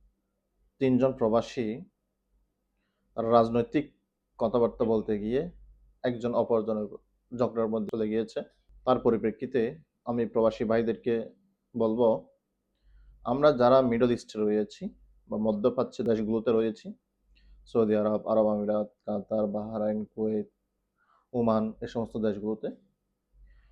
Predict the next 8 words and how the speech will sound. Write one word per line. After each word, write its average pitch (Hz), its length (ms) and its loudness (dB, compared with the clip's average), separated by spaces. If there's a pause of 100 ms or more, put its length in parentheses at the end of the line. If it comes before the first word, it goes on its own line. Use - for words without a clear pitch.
(1800)
এদের 147 200 4 (180)
সরকারি 143 360 2
আইন 123 180 6
হচ্ছে 127 380 -8 (1000)
বা-, 117 340 0
বাহিরে 123 540 4
ভিতরে 113 400 -2 (2750)
রাজনৈতিক 127 600 2